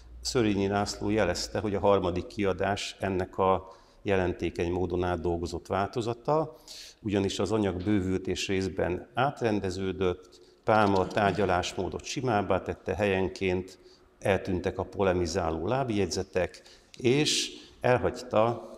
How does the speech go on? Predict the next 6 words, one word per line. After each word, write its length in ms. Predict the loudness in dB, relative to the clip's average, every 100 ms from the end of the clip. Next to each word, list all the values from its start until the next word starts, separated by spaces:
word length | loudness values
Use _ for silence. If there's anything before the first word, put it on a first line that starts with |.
| -10
a 120 | -8
kérdésekre 800 | 0 0 2 -2 -2 -6 -4 -2
épülő 600 | -2 -4 -2 2 0 -2 -18 -20 -12
fejezet 840 | -2 2 2 0 -4 -6 -16 -18 -20
beosztást 840 | -2 0 2 0 -6 -4 -4 -6 -6
is, 320 | -8 -8 -16